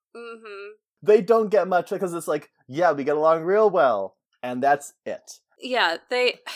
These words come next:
Speaker 1: they're literally told, like, "Sit down and, like, get to know your, your buddy and stuff."
Speaker 2: Yeah.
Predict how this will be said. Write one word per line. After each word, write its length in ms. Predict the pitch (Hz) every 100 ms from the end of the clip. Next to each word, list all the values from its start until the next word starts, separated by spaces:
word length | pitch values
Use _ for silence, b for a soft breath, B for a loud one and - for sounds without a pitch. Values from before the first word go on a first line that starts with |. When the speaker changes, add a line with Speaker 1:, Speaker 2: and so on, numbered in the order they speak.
| -
Speaker 1:
they're 220 | 220 285
literally 400 | 262 330 339 311
told, 320 | 277 254 247 220
like, 220 | 202 _ -
"Sit 240 | - 339
down 240 | 339 339 285
and, 100 | 254
like, 200 | 233 262
get 120 | 262
to 120 | 262
know 200 | 233 226
your, 320 | 226 202 196 _
your 160 | 202
buddy 400 | 185 190 185 170
and 180 | 160 160
stuff." 540 | - 180 160 165 - _ _
Speaker 2:
Yeah. 340 | 139 139 147